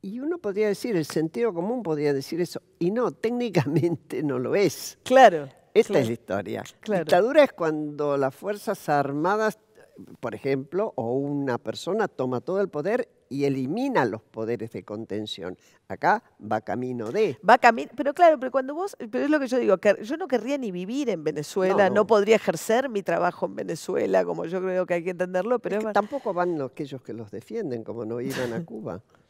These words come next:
Speaker 2: Sí. Te voy a decir, bueno, si yo digo, pero es interesante lo, lo que plantean, si, si yo digo que no es una dictadura, ¿estoy diciendo que el régimen de Maduro es bárbaro? No, estoy diciendo que es horroroso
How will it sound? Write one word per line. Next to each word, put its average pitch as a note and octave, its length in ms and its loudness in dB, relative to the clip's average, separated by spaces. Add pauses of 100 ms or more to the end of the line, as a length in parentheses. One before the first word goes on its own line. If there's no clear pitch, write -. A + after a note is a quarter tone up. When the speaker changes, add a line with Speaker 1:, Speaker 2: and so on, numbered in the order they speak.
(580)
Speaker 2:
Sí. G3+ 260 2 (340)
Te E4+ 120 6
voy F4 80 2
a F#4 40 6
decir, E4 220 2
bueno, D4 300 2 (100)
si B3 240 -6
yo D#4 180 -2
digo, D#4+ 380 0
pero A3 240 0
es - 240 -2
interesante B3 480 0
lo, A3 220 2
lo F#3+ 120 -2
que F3+ 120 -4
plantean, F3+ 400 0
si, A3+ 160 -8
si A3+ 120 -6
yo C#4 140 -4
digo D4+ 240 0
que A#3+ 100 -2
no G#3 120 -2
es G#3 120 -10
una A3 120 0
dictadura, D#3 480 -2
¿estoy A#3+ 180 -6
diciendo C4+ 300 -4
que G3 80 -2
el D#3+ 60 -2
régimen F#3 400 -4
de E3 60 -4
Maduro E3 360 -2
es D3+ 40 -2
bárbaro? G#3 300 2
No, G#3 180 -2
estoy F3 200 -6
diciendo C#4 320 -6
que A#3 60 -2
es - 140 -8
horroroso F3 680 -2